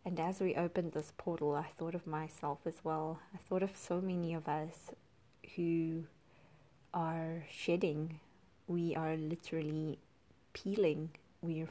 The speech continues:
falling apart. I have lived through many things, but this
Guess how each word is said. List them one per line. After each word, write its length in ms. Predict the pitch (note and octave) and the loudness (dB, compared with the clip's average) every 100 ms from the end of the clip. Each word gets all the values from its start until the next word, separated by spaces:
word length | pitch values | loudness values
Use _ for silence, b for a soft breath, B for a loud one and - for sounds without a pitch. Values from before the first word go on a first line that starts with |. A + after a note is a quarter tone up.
| - | -2
falling 260 | D3 C#3+ D#3 | 0 0 -2
apart. 380 | D#3+ F3+ A#3+ - - - B B B B B B | -4 -2 -2 -4 -12 -20 B B B B B B
I 120 | E3+ | -2
have 360 | F3 F3+ D#3 D#3 | -2 0 -2 0
lived 320 | D#3+ E3 - | 0 0 -4
through 480 | - D#3+ D#3+ D#3+ D#3+ D3+ - - - - - - - - - - | -6 -2 0 0 -2 -6 -16 -20 -20 -20 -20 -20 -20 -20 -20 -6
many 340 | A3 G3 A#3+ A#3+ | 2 8 10 10
things, 420 | B3 D#3 D3 D#3+ | 8 2 2 -2
but 140 | - - - | -2 -4 -2
this 360 | F#3 - - | -4 -2 -12